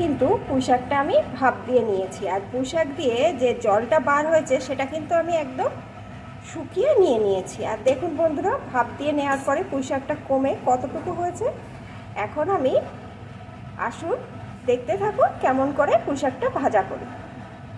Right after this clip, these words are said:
পুঁই শাকটা রান্নার জন্যে কড়াইয়ে আমি পরিমাণ মতো সর্ষের তেল বসিয়ে দিয়েছি।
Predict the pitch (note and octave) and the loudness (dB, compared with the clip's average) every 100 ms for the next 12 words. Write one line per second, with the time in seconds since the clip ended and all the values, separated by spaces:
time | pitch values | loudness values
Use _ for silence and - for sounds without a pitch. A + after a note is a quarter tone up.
0 | - _ _ - - - - - - - | -18 _ _ -16 -14 -12 -12 -12 -12 -12
1 | - - - - - - D4 D4 D4 D4+ | -14 -14 -14 -14 -12 -4 -2 4 2 4
2 | F#4+ E4 C4 C4+ E4+ G4 G4+ C#4+ C#4+ B3+ | 2 4 4 4 2 4 6 6 6 6
3 | A#3 B3 F4 E4+ C#4 E4+ C#4+ C4+ C#4 D#4 | 6 6 6 4 2 2 2 4 2 4
4 | D#4+ D4+ B3 - C#4+ C#4 D4 D4 G4 A4 | 2 2 0 2 0 2 2 2 2 2
5 | A#3+ C4+ D4 A#3 F#3+ F3+ - | 2 0 2 2 2 0 -2